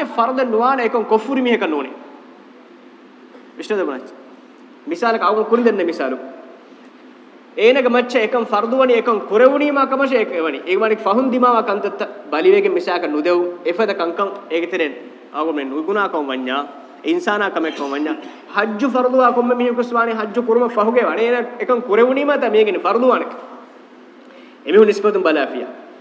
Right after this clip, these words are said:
අල්ලාහ් තාලාගේ ජායිස් නුනේ නුකුරේකම ෆර්දු කුරාක්. එහෙම ආගොන් මෙන්න ඒනක මච්ච එකෙන් ජායිස් ක එගේනි කීනේ. ඒන එකම කුරවුනි මේගෙන කුරවේ හාලත් එක්ගා කේ හොරි. එහෙම ෆර්දු එවස් මිහක නුවාන කුෆරි මිහක නූනි. ඒකි ගබූල් කුරේන වාහක නූන එක මානේ.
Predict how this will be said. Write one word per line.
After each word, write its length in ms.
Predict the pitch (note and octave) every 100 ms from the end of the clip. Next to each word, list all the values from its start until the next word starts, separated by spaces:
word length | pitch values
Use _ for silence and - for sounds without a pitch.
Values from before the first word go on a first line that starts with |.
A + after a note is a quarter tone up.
| -
අල්ලාහ් 320 | D3+ G3 A3
තාලාගේ 360 | A3+ A3 G#3+
ජායිස් 300 | F#3+ G3+ A3 A#3
නුනේ 340 | A3 B3 A#3
නුකුරේකම 540 | G3 F#3+ A3+ A3+ A3 G3+
ෆර්දු 300 | - G#3 A3+
කුරාක්. 260 | G#3 D#3 -
එහෙම 220 | A#3 A#3+
ආගොන් 340 | E3 F#3+ B3
මෙන්න 220 | C#4 C#4 C4+ C4+ - - -
ඒනක 280 | A#3+ B3+
මච්ච 240 | A#3 A#3+ A#3+
එකෙන් 260 | A3 A3+ F#3
ජායිස් 320 | G3 A3 A3
ක 60 | G#3+
එගේනි 320 | G3+ A3+ G#3+
කීනේ. 280 | G#3+ F#3+ - - - - - - - - -
ඒන 220 | A3 B3+ C#4
එකම 280 | C4 C4 C4+ B3
කුරවුනි 460 | - A#3+ D4 D#4 D4+
මේගෙන 380 | A#3+ A3 G3 F#3
කුරවේ 280 | G3 G#3+
හාලත් 300 | F#3+ F3+ F3+
එක්ගා 240 | F3+ D3 C#3+
කේ 140 | C#3+
හොරි. 200 | D#3 D3+
එහෙම 240 | G#3 C4+ A#3
ෆර්දු 360 | - A3 C#4+ C#4+ - - -
එවස් 340 | - B3 C#4 A#3+
මිහක 180 | C#4+ C4
නුවාන 320 | B3 C4 G#3+
කුෆරි 360 | G#3+ A3 B3 A3+
මිහක 180 | F#3+ E3
නූනි. 280 | C#3+ E3 C3+ - - -
ඒකි 280 | A3+ C4
ගබූල් 280 | G3 A3 D#4+
කුරේන 200 | C#4 A3+
වාහක 300 | F#3 F3 F3
නූන 200 | D#3+ E3+
එක 120 | C3
මානේ. 260 | - B2 C3